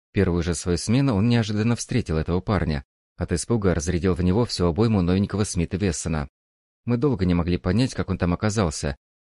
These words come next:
ведь все двери были закрыты и была установлена новейшая сигнализация. Доктор Морган, местный распорядитель душ, слушал внимательно, да и Первого-то история вроде бы заинтересовала. Байерсу удалось сбить с них первоначальную настороженность и волнение,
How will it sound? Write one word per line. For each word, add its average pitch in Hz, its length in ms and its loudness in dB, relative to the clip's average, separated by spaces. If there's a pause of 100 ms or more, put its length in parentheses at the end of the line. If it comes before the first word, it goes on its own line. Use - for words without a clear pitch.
ведь 90 180 -4
все - 180 -4
двери 87 240 0
были 82 180 0
закрыты 82 580 -2 (200)
и 95 60 -2
была 87 240 2
установлена 110 640 0
новейшая 92 560 0
сигнализация. 82 920 -2 (760)
Доктор 131 340 0
Морган, 98 480 0
местный 87 380 0
распорядитель 82 600 -4
душ, 107 320 -2
слушал 101 400 -4
внимательно, 85 720 -2 (400)
да 107 120 -2
и 156 80 0
Первого-то 135 460 -2
история 104 380 0
вроде 87 240 -2
бы 80 180 0
заинтересовала. 87 960 -2 (580)
Байерсу 135 440 -2
удалось 135 380 0
сбить 82 400 -4
с - 60 -12
них 117 160 0
первоначальную 85 760 -2
настороженность 98 680 -2
и 87 40 -4
волнение, 87 600 0